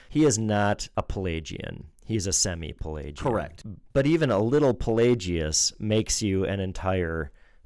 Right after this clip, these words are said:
Speaker 1: Pelagian. So tell us about what the problem is here.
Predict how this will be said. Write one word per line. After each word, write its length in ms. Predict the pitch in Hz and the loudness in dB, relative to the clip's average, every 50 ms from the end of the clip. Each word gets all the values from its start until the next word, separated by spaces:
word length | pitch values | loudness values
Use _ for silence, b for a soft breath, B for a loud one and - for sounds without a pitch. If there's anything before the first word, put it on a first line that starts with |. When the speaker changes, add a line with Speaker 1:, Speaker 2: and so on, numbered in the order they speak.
| b - | b -8
Speaker 1:
Pelagian. 760 | - 90 87 87 82 82 82 78 82 82 71 62 - - - - - - - | -6 -4 -4 -2 -4 -4 -6 -6 -6 -8 -8 -8 -10 -14 -18 -20 -20 -20 -16
So 140 | - 95 - - | -14 -14 -14 -12
tell 280 | - - 131 120 127 131 | -8 -4 0 2 2 2
us 120 | 123 - | 2 0
about 420 | 123 104 95 101 101 98 98 - - - - | -2 -2 0 2 2 2 2 0 -4 -10 -20
what 480 | - - 90 90 90 92 98 95 - - | -16 -14 -10 -6 -2 0 0 0 -2 -6
the 40 | 85 | -10
problem 560 | - - 92 87 82 80 76 76 71 71 71 | -6 -4 -4 -2 -2 -2 -4 -6 -8 -8 -8
is 160 | 67 65 - | -8 -10 -12
here. 280 | - - - - - | -14 -16 -16 -18 -20